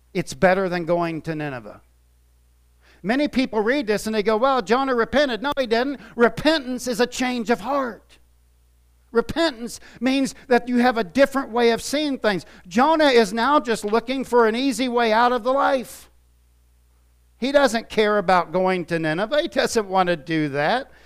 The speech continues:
I like what Page says in his commentary. Absolutely right.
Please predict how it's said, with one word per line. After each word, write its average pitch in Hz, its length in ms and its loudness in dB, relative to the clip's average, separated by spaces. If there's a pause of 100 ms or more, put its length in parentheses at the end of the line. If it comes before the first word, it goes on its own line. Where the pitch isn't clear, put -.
(260)
I 196 100 4
like 226 220 4
what 226 200 0
Page 233 360 2
says 214 280 0
in 208 100 -6
his 196 140 -8
commentary. 208 640 -2
Absolutely 233 800 0
right. 214 340 -2